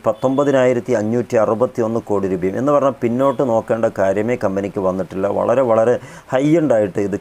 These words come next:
കംപ്ലീറ്റ് ജനറേറ്റ് ചെയ്ത് വരുന്നുണ്ട് എന്നുള്ളതാണ്. രണ്ടായിരത്തി ഇരുപത്തിമൂന്നിൽ ഇരുപത്തിരണ്ടായിരത്തി നാനൂറ്റി എഴുപത്തിനാല് കോടി രൂപയും, രണ്ടായിരത്തി ഇരുപത്തിനാലിൽ ഹൈ, ഹൈ, എന്താ പറയുക, നിലവിലുള്ളതിൽ ഏറ്റവും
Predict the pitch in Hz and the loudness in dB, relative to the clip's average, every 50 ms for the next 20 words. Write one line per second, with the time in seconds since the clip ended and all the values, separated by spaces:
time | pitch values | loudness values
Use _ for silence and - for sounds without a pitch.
0 | - 101 95 98 107 113 123 139 135 110 120 113 92 98 98 98 92 113 110 92 | -2 -2 -2 -2 -2 0 0 2 0 0 0 -2 -2 -2 -2 0 -2 -2 -2 -2
1 | 101 107 101 92 95 92 92 95 104 104 98 104 98 95 90 90 90 92 95 113 | -4 -4 -2 -2 -2 -2 -2 -4 -4 -2 -2 0 0 0 -2 -2 -2 -2 -2 -4
2 | - - - - - - - 127 139 139 143 139 139 123 123 131 117 120 123 120 | -6 -10 -14 -20 -16 -4 -2 0 2 2 2 0 0 0 0 2 2 2 2 2
3 | 123 131 117 107 107 113 117 113 107 98 90 85 101 104 104 104 117 139 120 - | 0 -2 -2 -2 0 0 0 0 -2 -2 -4 -4 -4 -2 -2 0 0 0 0 -2
4 | - 123 117 113 113 110 107 107 90 - 101 98 95 95 101 104 92 - 110 92 | -4 -2 0 2 2 2 0 -2 -4 -4 -4 -2 -2 -2 -2 -4 -4 -4 -4 -2
5 | 95 98 98 - 117 107 104 104 92 92 95 92 90 87 92 92 110 123 123 - | -2 -4 -2 -2 0 0 0 0 0 -2 -4 -4 -4 -4 -4 -4 -4 -6 -8 -12
6 | - - - - - - - 117 123 123 127 131 131 135 143 143 147 151 147 151 | -18 -20 -20 -20 -12 -4 0 0 2 2 2 2 2 2 2 2 2 2 2 0
7 | - 160 135 113 117 117 127 143 - 151 147 127 117 107 101 95 92 90 87 - | 2 0 2 2 2 2 2 2 2 0 0 2 2 2 2 0 -2 -4 -6 -8
8 | - - - - - 135 135 143 143 143 131 - - 110 101 120 131 147 156 156 | -14 -20 -14 -6 -4 0 2 2 2 2 2 0 -2 -4 -2 0 2 2 4 4
9 | 160 175 165 120 - - - - 127 135 131 127 123 127 127 127 123 123 120 117 | 4 2 0 -2 -6 -16 -16 -8 -4 -2 0 2 2 2 4 4 4 2 2 2
10 | 120 127 131 135 135 139 143 151 156 151 156 165 165 170 170 151 143 143 143 131 | 2 2 2 2 4 2 2 2 2 2 2 4 4 4 2 2 2 2 2 2
11 | 143 143 143 131 127 127 - - 175 180 175 165 143 - | 2 2 2 2 0 0 -2 0 0 2 2 0 -2 -4